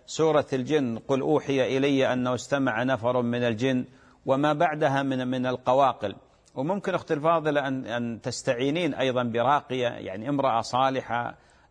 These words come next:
آه، على المنهاج السليم والطريق القويم ومتبعة، ليست مبتدعة في قضية الرقية. وممكن أهلك أيضًا ي-، يعني، يساعدونك في مثل هذا، حتى إذا لم تجدي راقية امرأة، فممكن أنهم،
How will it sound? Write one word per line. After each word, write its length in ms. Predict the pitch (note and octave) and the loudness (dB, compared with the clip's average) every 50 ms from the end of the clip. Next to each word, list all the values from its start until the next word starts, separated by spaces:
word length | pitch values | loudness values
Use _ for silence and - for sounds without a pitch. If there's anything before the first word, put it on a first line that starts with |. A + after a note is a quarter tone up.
| _ | _
آه، 180 | D3+ B2 B2 A#2 | -2 0 0 2
على 240 | G#2 A2 B2 B2+ B2+ | 2 2 0 0 0
المنهاج 480 | B2 B2+ C3 B2+ A#2 C3 C3+ B2+ A#2+ | 0 -2 -2 -2 0 -2 -2 -2 -2
السليم 600 | B2 - - - A#2+ B2 C3 C#3 C#3 C#3 B2+ A#2+ A#2 | -6 -6 -4 -2 -2 0 0 0 0 0 0 -2 -4
والطريق 460 | A2+ - - B2+ A#2+ B2+ B2+ - - | -6 -2 -2 0 0 0 0 0 -2
القويم 640 | A#2+ A#2 - - A#2+ B2+ C3+ C#3 C#3 C3+ C3 B2+ | -4 -2 0 0 2 2 2 2 2 0 0 -2
ومتبعة، 720 | B2+ - G2 A#2 B2 - - - C#3+ D3 C#3+ C#3 C3+ A2+ A#2+ | -6 -6 -4 -4 -4 -4 -2 0 0 0 2 0 0 0 0
ليست 360 | B2+ C3+ C3 - - B2+ A2+ | 0 0 -2 0 -2 -2 -2
مبتدعة 640 | A#2 A#2 A2 F#2+ - C3+ C#3 C3+ C3 A#2+ A#2+ B2 A#2 - - - - - - _ _ _ _ | -2 -4 -4 0 0 0 2 4 2 2 2 0 -4 -6 -16 -20 -20 -20 -20 _ _ _ _
في 100 | - C3 | -6 -6
قضية 440 | - - C#3+ C3+ D3+ E3+ E3 D3 - | 0 0 0 0 2 2 0 2 0
الرقية. 460 | D3+ C#3+ E3 G3+ G3+ - C3+ A#2+ G#2+ F#2+ - _ _ _ _ _ - | 0 2 2 2 2 2 0 -2 -2 -4 -8 _ _ _ _ _ -4
وممكن 440 | A#2 C3+ E3+ F#3 E3 - E3+ D#3+ | -2 0 0 -2 -2 -2 -2 0
أهلك 400 | D#3 E3 E3 D#3 D#3 D3+ C#3+ - | 0 0 0 2 0 0 -2 -2
أيضًا 440 | - C#3+ D3+ D3 C3+ C#3 C#3 C#3+ C#3+ C3 - - _ _ _ _ | 0 2 2 2 2 2 0 0 -2 -6 -12 -20 _ _ _ _
ي-، 280 | D3+ C3 B2+ B2+ B2+ C3 | -4 -2 -2 -2 0 0
يعني، 300 | C3 A#2+ A2 A#2 B2 B2+ | 0 0 0 -2 -2 -2
يساعدونك 640 | B2 - - C#3 C3+ A#2+ C3 D#3 F3 F3+ D#3+ D3 C3+ | -4 0 2 0 0 2 0 -2 -2 0 0 -2 -2
في 100 | - C#3+ | -2 -4
مثل 280 | C#3 C3 - C3 B2+ | -4 -2 -2 -4 -2
هذا، 300 | A2+ B2+ C3 B2 B2 B2 | 0 0 0 0 0 -2
حتى 300 | A2+ - - D#3 - - | -2 -2 -4 -6 -6 -6
إذا 240 | - C3 B2 B2+ B2+ | -6 -2 0 2 2
لم 140 | C3 D#3 E3 | 2 0 -2
تجدي 460 | D#3 - D3+ C#3+ C#3+ C#3 B2+ C3 B2 | -2 -2 -2 -2 -2 -2 0 0 2
راقية 540 | B2 C3+ D3+ C#3+ - - C3 C3 B2 A#2+ A2 - - - _ - _ - | 4 4 2 2 2 0 0 2 2 0 -2 -6 -16 -20 _ -20 _ -4
امرأة، 440 | C3+ C#3+ C#3+ C3+ C3 B2+ B2 B2+ B2 | -2 -2 2 2 2 2 2 2 0
فممكن 560 | A#2+ - B2+ B2 D3 F#3 G3+ - - E3 D3 | 0 0 0 0 2 0 -2 0 -2 -2 -2
أنهم، 520 | A#2 C#3 C#3 C3+ C3+ C3 C3 C#3 C#3+ D3+ | 0 -2 0 0 0 0 0 0 -2 -2